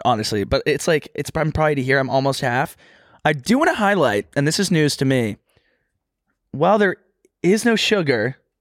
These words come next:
this is only a hundred ninety calories. And there's, this is where it throws me off a little bit. One point six servings.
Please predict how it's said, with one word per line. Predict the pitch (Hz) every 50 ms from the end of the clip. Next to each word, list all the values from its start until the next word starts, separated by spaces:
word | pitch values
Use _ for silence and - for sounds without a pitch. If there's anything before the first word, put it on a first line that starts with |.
| _ _ _ _ _ _ _
this | - 339 - -
is | 196
only | 170 110 117 113
a | 113
hundred | - 143 131 135 147
ninety | 143 143 151 151 160
calories. | - - - - - - - - - - - - - - _ _ _ _ _ _ _ _ _ _ _
And | - 190 233 226 143 117 92 123 143 - - - _ _ _ _ _ _ _ _ -
there's, | - 208 - - _ _ _ _ _ _
this | 160 190 208 -
is | 240 - -
where | 180 160 139
it | 139 -
throws | 120 101 113 107
me | 127 101
off | 92 - -
a | -
little | 117 123
bit. | - - -
One | 120 139 190 240
point | - - 185 170 - -
six | - - - 190 - - -
servings. | - - 156 131 123 117 110 110 - - - - -